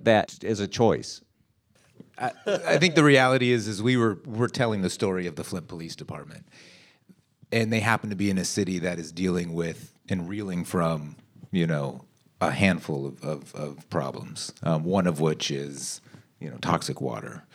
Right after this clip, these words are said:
Speaker 2: And so in some ways, the, the, the water is the backdrop, and it's in the background throughout the entire series.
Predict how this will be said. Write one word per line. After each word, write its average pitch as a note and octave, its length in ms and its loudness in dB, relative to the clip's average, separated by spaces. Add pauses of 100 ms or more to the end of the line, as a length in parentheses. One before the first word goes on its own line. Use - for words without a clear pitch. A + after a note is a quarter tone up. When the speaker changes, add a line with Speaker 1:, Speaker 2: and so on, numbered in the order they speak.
(460)
Speaker 2:
And G#2+ 180 4
so B2 200 8
in B2+ 100 4
some G3+ 180 6
ways, B2 380 6
the, A#2 420 8
the, A2+ 460 8
the B2+ 120 4
water D3 320 8
is A#2+ 140 4
the G#2 80 0
backdrop, G#2+ 580 4
and F#2+ 80 2
it's F2+ 140 2
in G#2+ 100 8
the G2 80 2
background F#2 560 4
throughout G#2 220 -2
the F2+ 100 -6
entire F2 360 -4
series. G#2+ 420 2